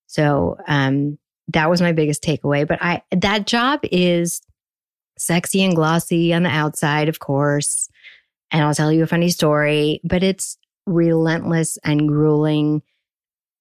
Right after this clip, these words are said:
driven by perfectionism, nonstop. I used to sleep with my BlackBerry under my pillow when I had that job. No, I'm not kidding.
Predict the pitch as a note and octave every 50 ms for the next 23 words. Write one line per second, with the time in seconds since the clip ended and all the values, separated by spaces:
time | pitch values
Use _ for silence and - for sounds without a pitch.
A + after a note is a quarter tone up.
0 | _ _ _ - E3+ F3 E3+ E3 E3+ D#3+ D#3+ D#3 D#3 - - D#3+ - D#3 D3 -
1 | - - D#3 D3+ C#3+ D3 C#3+ D3 C#3+ C#3 C#3+ C#3+ C#3+ D3 D3 - _ _ _ _
2 | _ _ _ _ - E3 D#3+ D#3+ D#3+ D#3 D#3 D#3 - - - D3 C#3+ C#3+ - -
3 | E3+ E3+ F3 - - D#3+ - - - E3 D#3+ D#3+ - - D#3 - - D#3 D3 -
4 | - C#3+ C3+ D#3 - _ D#3 D#3 D#3 D3+ - - D#3 D3+ D3+ D3+ D3+ D3+ D3 -
5 | - D3 D3 D3+ E3 G#3 C4 C4+ - _ _ _ _ _ _ _ _ _ _ E3
6 | E3+ F3 F3+ F#3 G3 F#3+ - G#3+ G#3 - - A#3+ B3+ C4+ D4+ - _ _ _ _
7 | _ _ _ _ - - - - E3 D#3+ D3+ - - - D#3+ - -